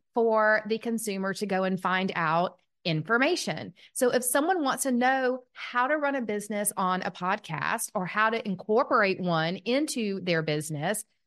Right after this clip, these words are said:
they might find me on YouTube. And all it takes is someone watching one or two videos. For now, they're gonna hit the almighty subscribe button on their podcast player of choice so that when they're in the car,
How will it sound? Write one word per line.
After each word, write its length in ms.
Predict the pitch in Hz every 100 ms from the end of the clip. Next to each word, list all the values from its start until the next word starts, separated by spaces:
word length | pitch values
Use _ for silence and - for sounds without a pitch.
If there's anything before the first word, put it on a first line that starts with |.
| _
they 160 | 190 277
might 340 | 311 330 - -
find 400 | 277 285 277 240
me 380 | 269 339 208 -
on 220 | 226 240
YouTube. 580 | 233 330 - 156 107 - - _ _ _ _
And 140 | 233 240
all 240 | 233 254 381
it 160 | 381
takes 480 | - 269 302 185 - -
is 120 | 196
someone 320 | 254 247 247
watching 460 | 220 214 214 202 180
one 240 | 175 208
or 160 | - 285
two 260 | - 277
videos. 640 | 262 180 147 87 98 135 - - - _
For 160 | 233
now, 720 | 220 220 254 277 190 175 - 175
they're 220 | 180 214
gonna 220 | 262 294
hit 260 | 302 254 220
the 160 | 233
almighty 400 | 202 202 190 190
subscribe 680 | 190 185 170 - 226 220 208
button 360 | 170 160 175 -
on 280 | 175 170 170
their 260 | 160 151 -
podcast 440 | 156 143 156 147 -
player 420 | 226 226 320 277
of 160 | 185
choice 440 | 170 165 151 180 - _ _ _
so 160 | - 277
that 120 | 269
when 200 | 254 254
they're 260 | 254 262 -
in 240 | 269 302 392
the 100 | 403
car, 480 | - 151 117 107